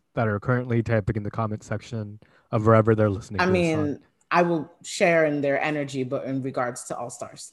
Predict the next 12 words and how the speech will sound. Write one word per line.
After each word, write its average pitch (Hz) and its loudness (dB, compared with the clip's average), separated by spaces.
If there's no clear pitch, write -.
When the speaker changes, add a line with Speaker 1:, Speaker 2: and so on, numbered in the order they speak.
Speaker 2:
three, 160 -6
and 135 -8
we 131 -8
know 78 -10
why. - -18
Speaker 1:
We 120 -10
know 104 -8
why. 147 -14
Speaker 2:
We 135 -8
know 107 -12
why. - -20
So 170 6